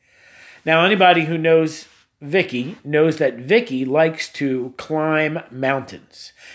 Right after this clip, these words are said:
And anybody who knows me knows that I don't like to climb mountains.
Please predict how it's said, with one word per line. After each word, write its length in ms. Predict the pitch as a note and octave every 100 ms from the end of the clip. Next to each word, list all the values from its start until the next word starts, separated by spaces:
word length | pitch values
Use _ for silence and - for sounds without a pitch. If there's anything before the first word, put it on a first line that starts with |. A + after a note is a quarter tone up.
| -
And 120 | C#3+
anybody 440 | F#3+ C4 A#3 F3+ D3+
who 120 | E3
knows 300 | D#3 C#3 B2+
me 300 | A#3+ A3+ C#3+
knows 280 | D3+ D3+ D3+
that 140 | D3+
I 160 | F3+ F3+
don't 500 | - C#4 A3+ - - _ _ -
like 440 | C#3+ D3 C3 - -
to 80 | D#3
climb 380 | - D#3 C#3+
mountains. 600 | C3+ B2 A2 A2 G#2+ -